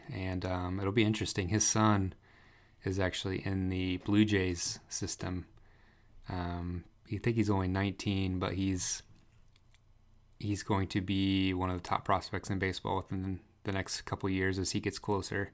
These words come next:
He has a lot of the same tools as his dad. At this point, he's still playing third, but I think some people think that he, um, is gonna end up in the outfield. But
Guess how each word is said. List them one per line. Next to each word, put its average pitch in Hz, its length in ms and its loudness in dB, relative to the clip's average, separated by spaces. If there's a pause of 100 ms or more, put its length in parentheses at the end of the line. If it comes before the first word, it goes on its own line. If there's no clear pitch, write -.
(640)
He - 160 -2
has 98 180 0
a 95 60 2
lot 92 180 4
of 92 60 0
the 90 80 -2
same 95 220 0
tools 95 300 0
as 92 120 -4
his 92 140 -4
dad. 92 500 -4
At 110 100 -4
this 120 140 2
point, 104 260 2
he's 92 140 -2
still 101 160 0
playing 92 240 -2
third, 92 540 -2 (800)
but 101 80 -4
I 90 40 -4
think 92 200 -4
some 92 140 -2
people 92 280 -4
think 90 220 -4
that 92 100 -6
he, 92 320 -2
um, 87 360 -6 (340)
is 104 100 -8
gonna 101 180 -4
end 98 160 -2
up 95 140 -6
in 98 60 -2
the 95 100 -4
outfield. 101 540 -6
But 104 260 -8